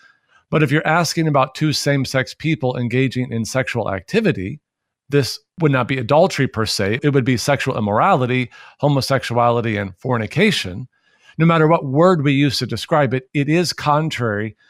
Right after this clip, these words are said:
to what God has called good and is therefore sin.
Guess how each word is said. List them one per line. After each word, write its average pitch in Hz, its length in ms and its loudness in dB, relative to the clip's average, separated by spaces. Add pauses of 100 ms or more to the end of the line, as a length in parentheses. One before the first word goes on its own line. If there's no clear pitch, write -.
(200)
to 135 100 -6
what 139 200 0
God 131 260 4
has 113 240 -4
called 110 400 -2
good 135 460 4 (240)
and 135 240 0
is 139 260 0
therefore 127 720 0
sin. 107 440 -4